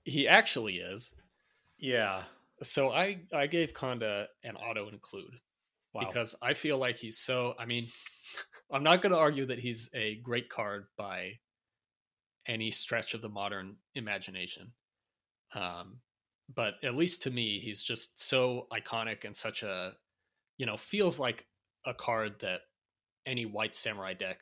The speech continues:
Speaker 1: should have and try to find some way to, to get to, um, that I just want him to be in there.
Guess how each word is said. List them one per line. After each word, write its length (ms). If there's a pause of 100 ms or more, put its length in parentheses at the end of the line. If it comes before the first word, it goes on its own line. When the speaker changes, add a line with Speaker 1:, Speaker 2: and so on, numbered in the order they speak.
Speaker 1:
should 460 (1120)
have 580
and 220
try 180
to 80
find 440
some 280
way 340
to, 280 (480)
to 100
get 200
to, 280 (880)
um, 380 (360)
that 120
I 80
just 240
want 160
him 100
to 60
be 180
in 120
there. 180